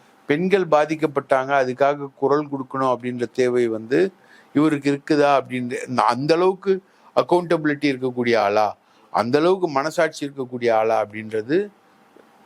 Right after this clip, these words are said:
பல விஷயம். அவருடைய சொந்த வாழ்க்கையை நீங்க பாத்தீங்கன்னா, அவருக்கும் அவர் மனைவிக்கும் இருக்கக்கூடிய கருத்து வேறுபாடு, அவருக்கும் அவங்க அம்மாவுக்கும் அப்பாவுக்கும் இடையே இருக்கக்கூடிய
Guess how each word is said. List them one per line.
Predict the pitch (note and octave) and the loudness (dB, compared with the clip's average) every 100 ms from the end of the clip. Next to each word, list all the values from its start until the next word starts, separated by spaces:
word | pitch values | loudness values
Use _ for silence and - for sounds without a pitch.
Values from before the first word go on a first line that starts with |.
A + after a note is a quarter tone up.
| _ E3 | _ 2
பல | E3+ | 4
விஷயம். | E3 C#3+ C#3+ A#2+ | 2 0 2 2
அவருடைய | A#2 B2+ B2+ A#2+ A2+ - _ _ - | 2 2 2 2 0 -4 _ _ -4
சொந்த | - E3 F#3+ | -2 2 2
வாழ்க்கையை | F#3+ F3 E3+ E3 D#3+ D3+ | 4 2 0 0 0 0
நீங்க | C#3+ C#3 | -2 0
பாத்தீங்கன்னா, | C3+ C#3+ D#3 C#3+ | 0 -2 0 2
அவருக்கும் | C3 C#3+ D3 E3 D3+ | 2 0 -4 -2 0
அவர் | C3+ A#2+ | 0 0
மனைவிக்கும் | B2 C#3+ C#3+ C#3 C3 | -4 -2 -6 -6 -8
இருக்கக்கூடிய | A#2+ A#2+ A2+ A#2 A#2 A2 - _ _ _ | -6 -8 -6 0 2 0 -4 _ _ _
கருத்து | B2+ C#3 D3 C#3+ | -2 0 0 -2
வேறுபாடு, | A#2 G#2+ G2+ G2 F#2 G#2 A#2 B2 _ _ - - A#2 | 0 0 -2 -6 -2 0 0 -2 _ _ -6 2 2
அவருக்கும் | D#3+ F3 E3+ F3+ D#3 | 4 2 2 2 2
அவங்க | B2+ B2 | 2 -2
அம்மாவுக்கும் | C3+ D3+ D3 D3+ C3+ | 0 0 2 0 0
அப்பாவுக்கும் | A#2+ C3+ C3 C3 B2+ | 0 2 2 -2 -4
இடையே | A#2+ B2+ A#2 | 0 2 0
இருக்கக்கூடிய | A2 A2 G2+ G2+ | -2 -6 -4 -6